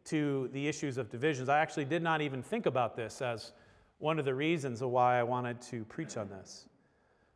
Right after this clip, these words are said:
I was drawn to this letter because of the way it, it addresses, and uniquely, I think,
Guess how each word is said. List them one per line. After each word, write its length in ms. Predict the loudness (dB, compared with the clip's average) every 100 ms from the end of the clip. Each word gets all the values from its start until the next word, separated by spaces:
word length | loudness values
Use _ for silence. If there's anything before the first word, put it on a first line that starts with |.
| 0
I 100 | 4
was 180 | 6 6
drawn 280 | 6 6 6
to 100 | 4
this 180 | 2 6
letter 200 | 6 6
because 340 | 4 2 4
of 60 | 4
the 60 |
way 260 | 6 8 6
it, 260 | 4 -4 0
it 200 | 2 2
addresses, 640 | 2 4 4 4 0 2
and 220 | -2 -2
uniquely, 480 | -4 -2 -2 0 2
I 80 | 2
think, 420 | 0 -4 -4 -12